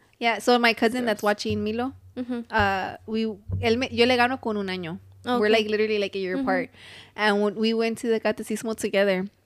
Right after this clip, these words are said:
Speaker 1: and then when we both, he didn't wanna go, right? First of all.
Speaker 3: Mm-hmm.
Speaker 1: But my tía, pues,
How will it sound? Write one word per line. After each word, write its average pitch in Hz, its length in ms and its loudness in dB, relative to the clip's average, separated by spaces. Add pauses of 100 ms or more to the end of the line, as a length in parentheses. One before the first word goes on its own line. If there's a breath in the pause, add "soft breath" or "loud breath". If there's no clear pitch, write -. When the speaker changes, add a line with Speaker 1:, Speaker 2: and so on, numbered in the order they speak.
(180)
Speaker 1:
and 208 220 -2
then 202 180 0
when 202 160 -2
we 226 140 0
both, 214 320 0
he 262 220 0
didn't 269 260 4
wanna 220 200 2
go, 175 320 0 (160)
right? - 240 -10 (260)
First 202 280 0
of - 80 -4
all. - 200 -2
Speaker 3:
Mm-hmm. 262 280 -4
Speaker 1:
But 208 340 6
my 214 200 -2
tía, 220 400 2
pues, - 440 -6